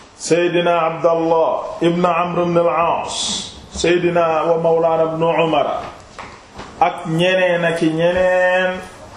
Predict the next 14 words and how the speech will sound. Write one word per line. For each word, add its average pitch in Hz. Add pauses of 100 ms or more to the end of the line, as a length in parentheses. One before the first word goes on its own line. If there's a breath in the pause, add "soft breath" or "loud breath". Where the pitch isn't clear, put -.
(460)
ñoo 151
xamante 170
ne 165
soloo 165
nañ 165
ko, 165
ak 165
ku -
mel 165
ni 160 (2000)
Abdurrahman 165
ibn 165 (120)
Mu'aaz 156 (120)
at-Taymi, 147